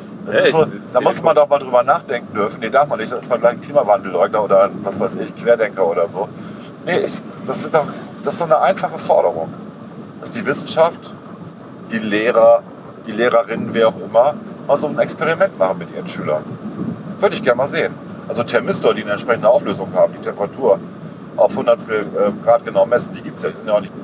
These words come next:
Speaker 1: teuer.
Speaker 2: Ja.
Speaker 1: Das sind ja Standardprodukte inzwischen. Also, das ist doch mal ein schönes Experiment. Kann man auch gerne mal Jugend forscht machen oder so. Einfach mal so als Demo für alle Schüler und Schülerinnen, damit sie sehen,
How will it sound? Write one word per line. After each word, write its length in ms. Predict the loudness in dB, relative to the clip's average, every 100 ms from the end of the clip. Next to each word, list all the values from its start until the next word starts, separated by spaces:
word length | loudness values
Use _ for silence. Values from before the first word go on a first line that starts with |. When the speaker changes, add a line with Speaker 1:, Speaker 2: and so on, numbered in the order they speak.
| -14 -2
Speaker 1:
teuer. 320 | 0 2 0 -2 -12 -12 -12 -14 -14 -8
Speaker 2:
Ja. 60 | 0
Speaker 1:
Das 100 | 2 0 -6 -12
sind 80 | -2
ja 80 | -2
Standardprodukte 720 | 2 4 2 0 -10 -8 -8
inzwischen. 540 | -10 -10 -14 -14 -16 -16 -14 -14 -12 -8 0
Also, 360 | 0 2 -2 -4 -4
das 160 | -4 -4
ist 140 | 0
doch 80 | 2
mal 100 | 2
ein 80 | 0
schönes 240 | -2 -4
Experiment. 540 | -4 -2 -2 2 0 0 -14 -4
Kann 80 | 0
man 100 | 2
auch 80 | 2
gerne 160 | 2
mal 120 | 2 0
Jugend 180 | -2
forscht 320 | 0 0 0 0
machen 220 | 0 0
oder 140 | -4
so. 260 | -4 -6 -12 -12 -14 -14 -6 -4
Einfach 180 | 0
mal 160 | 2 2
so 240 | 0 -2 -2 -12 -16 -16 -14 -14 -14 -14 -14 -6 0
als 200 | 0 2
Demo 480 | 2 4 6 6 4
für 200 | 4 4
alle 140 | 4
Schüler 320 | -2 2 4
und 100 | 4
Schülerinnen, 560 | 0 2 4 4 0 0
damit 260 | -2 -2
sie 100 | -8
sehen, 280 | -6 -6 -6